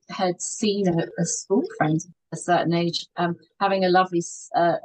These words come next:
birthday in the, in the Indian Ocean somewhere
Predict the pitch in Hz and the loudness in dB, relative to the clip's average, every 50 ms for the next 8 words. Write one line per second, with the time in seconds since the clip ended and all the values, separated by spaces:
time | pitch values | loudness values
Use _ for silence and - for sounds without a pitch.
0 | - - - 190 190 196 196 196 - - 170 170 170 170 165 - - - 180 175 | -10 -8 -2 0 0 0 0 -2 -4 -4 -4 -2 -2 -4 -6 -6 -4 -2 0 2
1 | 175 175 170 170 175 170 175 170 175 175 - _ _ _ _ - 165 175 170 175 | 2 2 2 2 2 2 4 2 2 0 -4 _ _ _ _ -6 -2 0 0 2
2 | 180 180 170 165 165 170 175 175 175 170 - - 156 156 151 156 - - 156 147 | 2 0 0 0 0 2 2 2 2 2 0 0 0 0 0 -2 -2 -2 0 0
3 | 147 147 143 147 156 | 2 2 0 0 -2